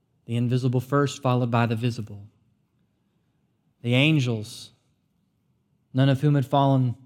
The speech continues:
yet, watched him create the visible and sang for sheer joy and wonder at the majesty of what God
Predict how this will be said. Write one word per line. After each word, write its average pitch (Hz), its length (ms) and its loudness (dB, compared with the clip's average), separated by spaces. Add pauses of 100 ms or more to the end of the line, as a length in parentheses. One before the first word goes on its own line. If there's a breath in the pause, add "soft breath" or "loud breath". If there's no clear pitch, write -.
(180)
yet, 120 280 -6 (1200)
watched 135 380 0
him 127 160 0
create 127 360 -2
the 127 60 -14
visible 113 460 -4
and 104 120 -10
sang 117 800 -6
for - 80 -12
sheer 123 480 -2
joy 127 460 0
and 113 180 -4
wonder 127 400 2
at 110 100 -4
the 113 60 -8
majesty 120 640 -2
of 110 120 -10
what 117 160 -10
God 113 380 -6